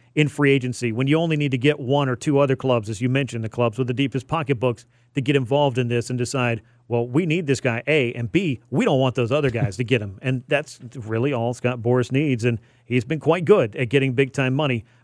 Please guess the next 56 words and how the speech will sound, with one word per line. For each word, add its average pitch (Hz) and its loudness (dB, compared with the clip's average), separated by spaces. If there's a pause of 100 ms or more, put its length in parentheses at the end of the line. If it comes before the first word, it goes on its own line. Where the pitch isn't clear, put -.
for 127 0
his 123 0
clients, 123 -2
and 117 -2
I 123 -2
don't 131 2
know 139 2
if 127 0
it'll 131 0
get 135 0
much 127 -4
bigger 123 0 (240)
than 127 0
what 131 -2
he 135 -2
could 127 -4
get 131 0
for 135 -2
Juan 117 -2
Soto 123 0 (260)
in 131 0
the 120 0
coming 131 -2
years 120 -2
if 147 0
he 139 -2
does, 123 2
in 123 -4
fact, 117 -2
hit 139 -6
free 123 0
agency. 117 -2
So 127 0 (260)
that 233 -2
was 262 0
a 254 -2
pretty 220 0
big 170 0
story. 165 2
I 131 2
wanted 196 -2
to 127 -10
spend 165 -4
a - 0
little 160 0
bit 139 0
of 131 -4
time 139 -2
on 131 -2
that 123 -2
because 127 -4
you 165 -4
don't 247 0
hear 214 -2
too 185 0
often 131 -4